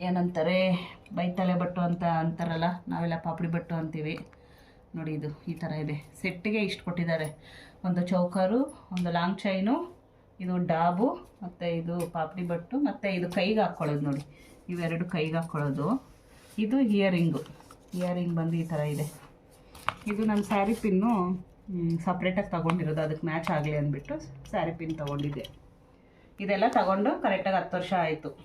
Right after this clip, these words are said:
ಆದರೂ ಕಲರ್ ಇದೇ ಥರನೇ ಇರೋದು, ಇದು ಕಲರ್ ಶೇಡ್ ಆಗಿಲ್ಲ. ವಿಡಿಯೋನಲ್ಲಿ ಬ್ಲ್ಯಾಕ್ ಕಾಣಿಸ್ಬೋದು, ಆದರೆ ಇರೋದೇ ಹೀಗೆ ಇದು ಕಲರು. ಎಲ್ಲೂ ಸ್ಟೋನ್ಸ್ ಕೂಡ ನಾ-,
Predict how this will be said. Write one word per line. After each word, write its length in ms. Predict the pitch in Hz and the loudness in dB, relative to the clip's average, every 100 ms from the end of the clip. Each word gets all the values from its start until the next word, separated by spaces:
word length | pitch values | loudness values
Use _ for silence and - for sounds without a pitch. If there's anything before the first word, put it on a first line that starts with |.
| - - - - - - - _ - _ _ - - - - - - 180 185 | -20 -20 -20 -20 -20 -20 -20 _ -20 _ _ -20 -20 -20 -20 -20 -14 -4 -2
ಆದರೂ 260 | 190 190 170 - - - - | 0 0 0 -2 -8 -16 0
ಕಲರ್ 280 | 233 247 277 220 | 2 6 6 4
ಇದೇ 120 | 214 214 | 4 4
ಥರನೇ 240 | 202 180 175 | 4 4 4
ಇರೋದು, 180 | 170 165 | 2 2
ಇದು 80 | 170 | 0
ಕಲರ್ 280 | 180 190 220 190 | 2 2 2 4
ಶೇಡ್ 180 | 185 180 | 4 4
ಆಗಿಲ್ಲ. 260 | 170 156 151 262 320 202 | 4 2 2 0 0 -2
ವಿಡಿಯೋನಲ್ಲಿ 400 | 180 180 175 175 | 2 2 2 2
ಬ್ಲ್ಯಾಕ್ 220 | 165 160 180 | 0 -2 -2
ಕಾಣಿಸ್ಬೋದು, 380 | 165 - 170 240 | -4 -2 0 0
ಆದರೆ 160 | 214 220 196 | 2 2 2
ಇರೋದೇ 280 | 196 220 269 220 | 4 6 6 6
ಹೀಗೆ 180 | 165 165 | 4 0
ಇದು 100 | 156 156 | 0 -2
ಕಲರು. 300 | 147 151 143 - - - - - - - - - - - 202 | -2 0 -2 -6 -20 -20 -20 -20 -20 -20 -20 -20 -18 -4 0
ಎಲ್ಲೂ 180 | 202 226 | 2 2
ಸ್ಟೋನ್ಸ್ 360 | - 214 233 262 - | 4 6 6 4 4
ಕೂಡ 120 | 233 226 | 4 6
ನಾ-, 180 | 196 | 6